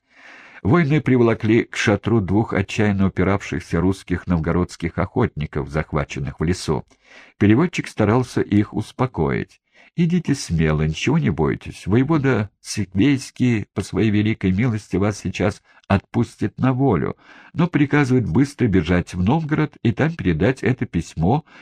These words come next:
в собственные руки князя новгородского Александра. Знаете ли вы его?» «Как же не знать? Александр Ярославич грозные очи, молодой ещё, а дюже строгий. Чуть что не по нём, берегись, всю душу вытряхнет».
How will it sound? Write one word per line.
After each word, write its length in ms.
в 80
собственные 460
руки 280
князя 440
новгородского 880
Александра. 880
Знаете 520
ли 80
вы 120
его?» 380
«Как 200
же 140
не 120
знать? 320
Александр 460
Ярославич 760
грозные 500
очи, 520
молодой 480
ещё, 400
а 100
дюже 360
строгий. 560
Чуть 220
что 260
не 120
по 200
нём, 240
берегись, 520
всю 200
душу 360
вытряхнет». 580